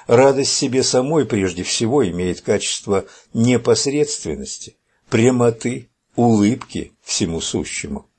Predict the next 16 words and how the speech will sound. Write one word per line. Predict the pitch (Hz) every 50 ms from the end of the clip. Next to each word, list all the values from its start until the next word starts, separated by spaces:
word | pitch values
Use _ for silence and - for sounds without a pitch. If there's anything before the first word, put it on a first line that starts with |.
| _ _ _ _ _ _ - - - - - _
Именно | - 127 127 123 120 120 117 113 117 117 - - - _ -
радость | 123 110 120 110 95 85 82 - - -
помогает | - 95 82 85 85 82 85 87 80 76 - - -
перешагнуть | - 85 80 76 - - 87 82 - 107 135 151 147 - - _ _ _ _ _ _ _
через | - - 165 165 165 151 - -
препоны | - - 104 95 - - 101 95 95 92 90 90
вражеские. | 85 87 87 85 85 85 87 80 - - - - 92 90 87 - _ _ - - - - - - _ _ _
Радость | - 107 151 175 151 120 104 - - -
является | - 90 82 82 80 76 76 76 - - - 98
одним | 87 101 147 160 127 107
из | 92 90
лучших | 95 117 127 - - 139 - -
условий | 107 - - - 117 117 117 107
преодоления | - - 107 101 95 92 98 98 92 98 104 107 104 107 107 101
вражеских | 87 90 90 87 85 - 92 - - - 98 87 - -
нападений. | 98 101 - - 101 110 110 90 87 82 82 82 85 85 85 80 - _